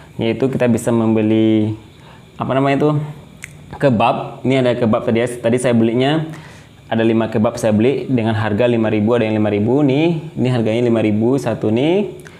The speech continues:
Dan ada yang kebab mix ya, kawan. Kebab mix nih harganya tujuh ribu.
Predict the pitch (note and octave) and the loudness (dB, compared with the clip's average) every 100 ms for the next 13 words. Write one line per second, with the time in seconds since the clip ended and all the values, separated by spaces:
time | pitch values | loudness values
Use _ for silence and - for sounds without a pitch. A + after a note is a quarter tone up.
0 | - - - A2+ A2 A2 G#2+ G#2+ A2 A2+ | -20 -14 -4 0 0 0 0 0 0 2
1 | A2 A2 A2 G2+ G#2+ A#2 - A#2+ C#3 D3+ | 2 2 0 0 0 0 0 0 0 -2
2 | B2 A2 G#2+ B2+ C3 A#2 A2 A2+ B2+ B2+ | -2 0 0 0 -2 -2 0 0 -2 0
3 | A#2+ B2+ D3+ C#3+ A2 G#2+ A2 A#2 C#3 C3+ | 0 2 0 0 0 0 2 0 0 0
4 | A2 G#2 G2+ G2+ A#2 D#3 F#3+ A3 | 0 2 0 2 2 4 2 0